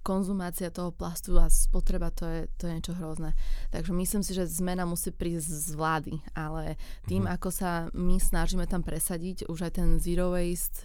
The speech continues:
Speaker 1: život, sú tam rôzne obchodíky a veľa sustainable produktov sa tam už nachádza, čiže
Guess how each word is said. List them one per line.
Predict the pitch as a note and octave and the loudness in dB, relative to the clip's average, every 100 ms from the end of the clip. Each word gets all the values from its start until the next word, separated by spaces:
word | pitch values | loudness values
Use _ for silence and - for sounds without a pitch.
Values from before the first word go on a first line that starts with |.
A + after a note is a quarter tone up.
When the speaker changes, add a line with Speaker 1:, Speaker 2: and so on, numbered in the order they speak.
| F#3 | -8
Speaker 1:
život, | F3+ F#3 F#3+ F#3 | -6 -4 -4 -6
sú | - - F3+ | -6 -10 -6
tam | F#3+ | -6
rôzne | E3+ F3 F3 | -4 -4 -6
obchodíky | E3 - F#3+ F3 - - E3+ - - - - | -6 -4 -4 -4 -8 -8 -10 -10 -16 -20 -12
a | - E3 | -8 -6
veľa | E3+ F3 | -4 -4
sustainable | F3 F3+ - F#3+ F3 F3+ E3 E3+ E3+ E3+ E3+ E3 D#3+ D#3 - - - - | -4 -6 -6 -6 -4 -4 -4 -6 -6 -6 -6 -6 -8 -10 -12 -18 -16 -12
produktov | D#3 F#3 F3 F3+ - F3 | -4 -4 -4 -6 -4 -4
sa | E3 E3+ | -4 -6
tam | F3 E3 E3 | -6 -6 -6
už | - D#3+ | -10 -10
nachádza, | E3 - F3 E3 | -10 -10 -10 -10
čiže | D#3+ F3 E3 | -12 -12 -12